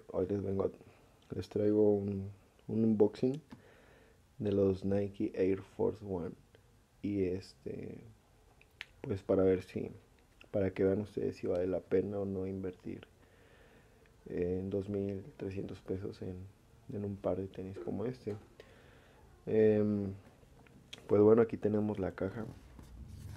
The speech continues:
Dice Nike Air Force One. Está un poco maltratada porque ven que en los almacenes siempre, pues obviamente como que <clears throat> aplastan las cajas y pues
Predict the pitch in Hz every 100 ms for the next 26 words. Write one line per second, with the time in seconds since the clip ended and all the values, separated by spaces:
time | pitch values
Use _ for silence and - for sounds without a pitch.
0 | - - - 98 101 98 95 95 - -
1 | - - - 92 95 90 107 110 117 -
2 | - - 104 - 101 - 104 98 95 95
3 | 107 107 - - - 104 95 - - -
4 | - - - - 92 92 90 90 87 82
5 | 82 92 95 92 95 92 101 107 120 117
6 | - - - - - - 113 117 113 110
7 | 110 117 117 113 110 98 92 - - -
8 | - - 175 - 180 - 160 143 123 113
9 | 110 104 117 110 110 120 127 123 - 110
10 | 104 - 104